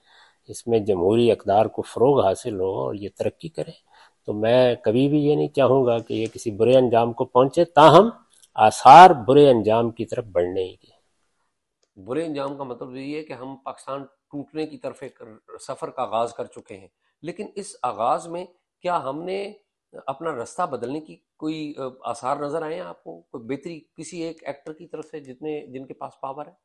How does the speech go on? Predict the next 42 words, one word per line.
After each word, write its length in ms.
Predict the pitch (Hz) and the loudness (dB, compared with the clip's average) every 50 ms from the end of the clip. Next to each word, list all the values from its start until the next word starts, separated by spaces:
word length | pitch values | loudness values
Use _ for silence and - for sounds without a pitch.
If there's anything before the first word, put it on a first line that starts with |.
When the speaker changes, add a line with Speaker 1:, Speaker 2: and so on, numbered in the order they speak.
| _ _ _ _ - - - - | _ _ _ _ -20 -20 -10 -2
Speaker 1:
आप 160 | 151 139 135 139 | 0 0 0 0
इतनी 240 | 135 - - 190 196 | -4 -6 -4 -4 -6
ब-, 240 | - - 143 135 - - | -4 -4 -6 -6 -6 -6
बुरी 220 | 113 120 151 175 185 | -4 0 0 0 0
बातें 360 | 180 - 139 - - 156 156 | 0 -2 -4 -4 -6 -10 -12
क्यों 180 | - - 180 | -10 -10 -10
सोचते 420 | - - - 104 - - - - - | -8 -8 -8 -10 -10 -12 -12 -12 -12
हैं? 80 | - | -10
Speaker 2:
हम्म। 220 | 117 107 - - 143 _ _ _ _ _ _ _ _ _ _ _ _ - | -12 -14 -16 -20 -20 _ _ _ _ _ _ _ _ _ _ _ _ -14
Speaker 1:
यानी 180 | 131 117 120 113 | -10 -6 -6 -4
हमें 340 | 92 104 110 120 120 123 127 | -4 -2 0 2 2 2 2
उम्मीद 420 | 143 127 98 107 113 135 165 165 | 0 -2 -4 -2 2 2 4 4
रखनी 360 | 143 117 - - - 107 101 | 4 2 0 -2 -4 -6 -6
चाहिए 440 | 98 - 104 101 92 95 90 95 135 - - _ _ _ _ _ _ _ _ _ _ - | -4 -2 -2 -2 -2 -2 -4 -8 -10 -12 -16 _ _ _ _ _ _ _ _ _ _ -10
कि 60 | - | -8
अगर 240 | - 104 110 113 113 | -4 -4 -2 0 2
आज 280 | 104 117 131 127 123 | 4 4 4 2 2
आसार 420 | 117 104 98 - - 107 107 113 117 | 0 -2 -2 -4 -4 -4 -4 -2 -2
नहीं 280 | 104 95 117 139 151 | -2 0 0 0 0
भी 200 | 151 151 151 139 | -2 -2 0 0
हैं, 260 | 113 113 110 - - - _ _ _ _ _ _ - | 0 0 -2 -6 -8 -12 _ _ _ _ _ _ -14
तो 80 | - - | -14 -10
खुदा 300 | - 120 107 98 101 110 | -8 -8 -6 -4 -4 -6
ने 120 | 110 107 | -6 -8
चाहा 320 | - - 113 92 101 113 | -6 -6 -4 -2 -2 -4
तो 120 | 113 - 113 | -4 -8 -10
कल 200 | - - 117 117 | -6 -4 -4 -2
नमूदार 440 | 107 95 87 95 95 92 95 95 95 | -2 -4 -4 -6 -6 -6 -8 -8 -8
हो 140 | 101 104 | -8 -8
जाएंगे, 360 | 101 110 113 127 139 151 165 170 | -8 -8 -8 -8 -8 -10 -10 -10
क्योंकि 280 | 175 180 180 165 175 | -10 -10 -6 -6 -6
मेरा 340 | 160 139 139 165 180 196 185 | -4 -2 0 0 2 2 2
अपना 340 | 165 - - _ 165 160 143 | 0 -2 -4 _ -6 -4 -2
एहसास 480 | 127 110 - - 107 113 139 - - | -2 -2 -2 -2 -2 -2 -2 -2 -4
है 140 | 123 120 - - _ _ _ _ _ _ _ _ _ _ _ _ _ - | -6 -6 -6 -10 _ _ _ _ _ _ _ _ _ _ _ _ _ -12
कि 60 | 139 | -10
हमारी 500 | 104 110 104 98 95 113 131 143 139 - _ _ | -10 -8 -6 -4 -2 -2 -2 -4 -4 -8 _ _
कौम 340 | - 165 202 240 233 202 156 | 4 4 6 6 4 4 2
में 160 | 123 107 92 | 2 0 -2
बहुत 180 | - - 160 - | -4 -10 -12 -14
पोटेंशियल 600 | _ _ _ - 101 95 85 - - - - | _ _ _ -14 -14 -14 -14 -18 -20 -20 -20
है। 40 | - | -20